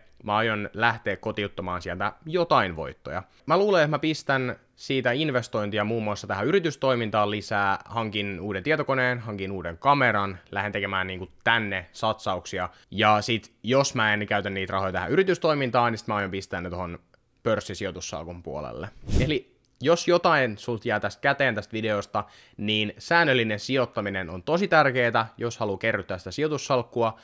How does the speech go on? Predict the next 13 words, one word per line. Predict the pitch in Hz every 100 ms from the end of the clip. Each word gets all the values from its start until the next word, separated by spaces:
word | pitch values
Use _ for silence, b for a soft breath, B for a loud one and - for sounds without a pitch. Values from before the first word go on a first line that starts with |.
| B B B
Kun | 170 156
tulot | 127 180 175 -
kasvaa, | 147 135 - 131 123 117
kasvata | - 127 - 113
myös | 104 117 156 135 -
sitä | 98 90
sijoitusmäärää | - 139 90 - 139 185 156 127 123 117 - _ _ _
ja | 95
jatka | 107 123 135 -
sitä | 101 95
säännöllistä | 87 123 110 90 87 -
sijoittamista. | 160 139 120 110 - 107 - B B B B B
Ja | 101 120 123 123 120